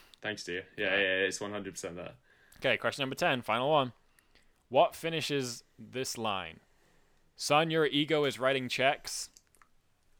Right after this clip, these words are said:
Speaker 2: "Your body can cash."
Speaker 1: Easy.
Speaker 2: Too
Speaker 1: Don't even
Speaker 2: easy.
Speaker 1: need the
Speaker 2: Too
Speaker 1: multiple choice.
Speaker 2: easy.
Speaker 1: All right.
Speaker 2: Ugh. Right.
Speaker 1: How confident
Speaker 2: So don't
Speaker 1: are
Speaker 2: be
Speaker 1: you?
Speaker 2: Okay, do you
Speaker 1: We've
Speaker 2: know what,
Speaker 1: got
Speaker 2: Reese? Here's the thing.
Speaker 1: Mm-hmm.
Speaker 2: I'm, I'm saying that, that as long as,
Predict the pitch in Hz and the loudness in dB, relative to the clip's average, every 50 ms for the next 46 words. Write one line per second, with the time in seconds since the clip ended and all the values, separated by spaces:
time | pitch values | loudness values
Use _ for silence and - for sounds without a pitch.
0 | _ - - 143 156 147 131 139 147 147 143 135 127 - 147 143 135 127 123 - | _ -8 -2 -2 -2 2 4 4 6 6 4 4 4 4 4 4 4 2 2 4
1 | 139 131 127 117 113 - - - 104 104 104 107 107 107 107 101 - - 104 156 | 4 4 4 4 4 2 2 2 2 0 -2 -2 -2 -2 -4 -4 -4 0 2 4
2 | 143 139 135 131 127 127 127 123 117 120 113 113 117 127 127 131 131 123 - - | 4 4 4 4 4 4 2 4 4 2 2 2 2 4 4 4 6 6 4 4
3 | 151 156 151 151 147 143 139 139 135 135 131 117 113 110 107 104 101 113 110 110 | 6 6 6 6 6 6 6 4 4 4 2 2 2 2 0 0 -2 -4 -2 -2
4 | 113 117 - - - 254 262 247 233 220 202 196 180 165 156 147 143 131 123 117 | -2 -4 -4 2 4 6 8 10 10 10 10 8 6 4 4 2 2 2 0 -2
5 | - - - - - - 135 139 175 202 214 208 - - 196 190 180 180 165 139 | -6 -12 -18 -20 0 6 10 12 12 12 12 10 6 6 6 8 8 8 8 8
6 | - 147 135 156 160 165 - 110 95 92 85 85 - _ _ - - - - - | 6 6 6 6 6 6 6 4 2 2 0 -6 -10 _ _ -20 -20 -20 -20 -20
7 | - - _ - _ - - - - - - - _ - 131 - 139 127 131 147 | -20 -20 _ -20 _ -20 -20 -20 -20 -20 -20 -12 _ -2 4 4 6 6 6 6
8 | 160 165 156 131 120 120 123 - - - 135 139 131 123 127 123 - 113 107 104 | 6 6 6 8 6 6 6 4 2 2 2 4 4 2 0 0 0 0 0 0
9 | 98 - - - - - 101 101 98 95 120 127 131 135 127 - - 117 120 127 | -4 -8 -14 -20 -20 -18 -16 -6 2 4 4 4 4 2 -2 2 4 4 4 4
10 | 123 - 135 127 120 120 113 104 110 110 82 - - 127 120 110 104 - - 104 | 2 2 4 4 4 2 2 2 2 2 2 2 4 4 6 6 6 4 2 0
11 | - 123 123 131 135 135 131 123 - - | 0 0 2 2 2 0 0 -2 -4 -8